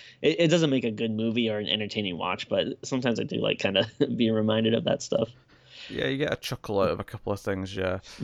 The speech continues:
Speaker 2: Um,
Speaker 1: It would be, uh, it would be very weird. Like, I,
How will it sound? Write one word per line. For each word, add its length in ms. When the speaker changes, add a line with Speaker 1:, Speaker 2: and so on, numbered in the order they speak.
Speaker 2:
Um, 220
Speaker 1:
It 60
would 140
be, 240
uh, 180
it 100
would 100
be 160
very 240
weird. 440
Like, 220
I, 100